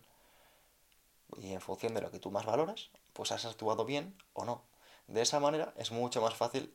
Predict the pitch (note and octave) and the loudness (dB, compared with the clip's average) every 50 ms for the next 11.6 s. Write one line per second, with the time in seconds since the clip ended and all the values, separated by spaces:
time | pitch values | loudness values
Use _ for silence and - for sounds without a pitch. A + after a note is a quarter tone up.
0 | - - F#2+ F#2+ F#2 F#2+ F#2 F#2 F2+ - - F#2+ F#2 F#2+ - A2 G#2+ F#2 F2+ F#2 | -8 -6 -4 -4 -4 -6 -6 -8 -8 -6 -4 -4 -2 0 0 0 0 0 0 0
1 | - - - - - - - - - - - - - - - - - - - - | 0 0 0 -2 -10 -20 -20 -20 -20 -16 -14 -14 -12 -12 -14 -16 -18 -18 -10 -2
2 | - - A#2+ A#2+ C#3 C3 - C3+ C3 D3 C#3 - - - - - - - - F#2+ | 0 2 4 4 4 4 4 8 10 10 10 8 6 -10 -20 -20 -16 -8 -2 -2
3 | F#2+ F#2 F#2 F#2 F2+ - - - - - F2+ - - - F#2+ F#2 F#2 F#2 F#2 F#2+ | 0 0 0 -2 -4 -6 -8 -8 -6 -4 -4 -2 -2 -2 -4 -4 -4 -6 -4 -4
4 | G2+ F#2+ - A2+ A2+ G2+ G2+ G2 - - G2 G#2+ B2+ C3+ B2 G#2 - - - - | 0 4 4 4 4 4 0 -2 0 2 4 4 4 4 4 2 -2 -6 -8 -12
5 | - - F#2+ F2+ F#2 F#2 F#2+ F#2+ F#2+ A2 G#2+ - - - - G#2+ G#2+ - G#2+ - | -10 -8 -8 -6 -6 -6 -4 2 6 6 6 6 4 -2 -6 -4 -2 -2 -4 -4
6 | - - A2 G#2+ G#2+ G#2+ G#2 G#2 G2+ A#2 B2+ B2 G2 - - - - - - G2+ | -2 -4 -2 0 0 2 4 6 6 8 8 6 4 2 0 -12 -16 -12 -6 -4
7 | A2 A2 G2 - G#2 F2 F2+ F#2+ - B2 B2 B2+ B2 A#2 G#2+ A2 A2 G#2+ A2+ B2 | -4 -2 4 4 4 4 4 0 4 6 6 6 6 4 4 4 4 4 2 2
8 | A#2+ G#2 E2+ E2+ - - F#2 - - G#2 G2 - - C#3+ D3 C#3 B2 C3+ D3 - | 2 0 -2 -2 -4 -4 -6 -4 -4 -6 -4 -2 2 2 2 2 2 0 0 -2
9 | - - - - - - F2+ - E2+ - - F2+ F#2+ - C3 A#2+ B2 B2 - - | -6 -10 -8 -4 -2 0 2 0 0 -2 -2 -8 -6 -4 -4 -2 -2 -2 -2 -4
10 | - - - - - - - - - - - - - - _ _ _ _ _ _ | -6 -10 -16 -20 -18 -16 -14 -14 -14 -14 -14 -16 -20 -20 _ _ _ _ _ _
11 | - G2 F#2+ G#2 - - - B2 A#2+ B2 A#2+ - | -4 2 2 4 4 2 0 2 2 2 2 0